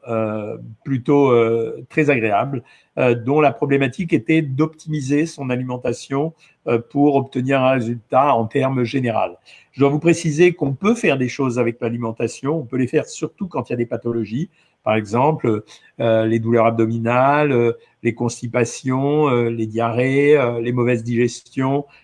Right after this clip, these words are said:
les troubles métaboliques, cholestérol, diabète, acide urique, et cetera.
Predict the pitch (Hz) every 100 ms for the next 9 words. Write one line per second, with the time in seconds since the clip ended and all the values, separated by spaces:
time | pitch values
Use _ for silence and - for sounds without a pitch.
0 | - 131 135 - 135 123 127 123 120 135
1 | 147 - 117 117 - 104 117 131 127 120
2 | 117 117 131 123 113 - 120 123 127 117
3 | - 123 135